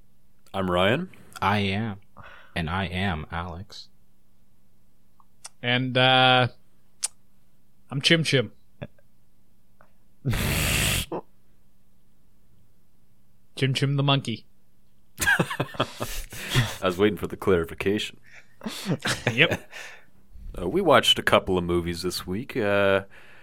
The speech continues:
Speaker 1: this is our final twelve v five matchup, and it is Brendan's Steve Jobs versus Alex's Speed Racer. Speed Racer we're gonna be talking about first as the number twelve seed. So,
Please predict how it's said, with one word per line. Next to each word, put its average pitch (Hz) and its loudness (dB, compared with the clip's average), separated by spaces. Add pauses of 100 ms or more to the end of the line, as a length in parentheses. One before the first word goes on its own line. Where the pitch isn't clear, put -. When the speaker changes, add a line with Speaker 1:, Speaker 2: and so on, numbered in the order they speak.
(140)
Speaker 1:
this 117 -6
is 123 -2
our 117 6
final 113 4 (100)
twelve 117 6
v 113 -2
five 120 2
matchup, 85 -4 (120)
and 82 -10
it 85 -8
is 85 -6
Brendan's 104 -4 (840)
Steve 113 -6
Jobs 101 4 (760)
versus 87 -4
Alex's 98 0 (160)
Speed 107 -6
Racer. - -2
Speed 92 -8
Racer 95 0
we're 85 -6
gonna 90 -6
be 87 -6
talking 90 -4
about 92 -2
first 104 -8
as 85 -8
the 87 -8
number 85 -6
twelve 98 -8
seed. - -16 (180)
So, - -18